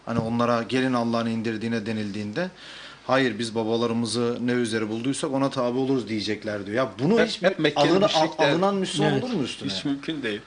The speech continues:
Speaker 1: Ya bizim için değil tabii canım. Bu yani bakın bağlamına diyecek. Kim bu? Mekke müşrikleri. Dolayısıyla onlar için bu ayet.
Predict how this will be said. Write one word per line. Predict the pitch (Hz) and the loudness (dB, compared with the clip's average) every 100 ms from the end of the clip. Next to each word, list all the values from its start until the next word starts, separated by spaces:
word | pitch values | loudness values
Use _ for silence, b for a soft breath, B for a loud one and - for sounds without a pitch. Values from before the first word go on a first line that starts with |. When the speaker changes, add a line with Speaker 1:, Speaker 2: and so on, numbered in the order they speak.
| - - | -8 -4
Speaker 1:
Ya | 127 | -2
bizim | 143 185 214 | 0 2 2
için | - 240 | 2 0
değil | 254 202 | 0 0
tabii | 143 123 | 0 0
canım. | 175 226 185 | 0 0 2
Bu | 180 | 4
yani | 165 170 | 4 4
bakın | 214 196 156 | 2 2 4
bağlamına | 135 123 120 117 107 | 6 6 4 2 2
diyecek. | 113 175 - | 0 0 0
Kim | 190 147 | 0 2
bu? | 196 | 2
Mekke | 214 - 175 | 0 0 0
müşrikleri. | 120 - 107 127 | 0 -2 -2 -2
Dolayısıyla | 170 185 135 190 214 | 0 2 2 2 0
onlar | 208 240 | 2 2
için | 240 - 160 | 0 0 0
bu | 131 | 2
ayet. | 113 104 | 2 0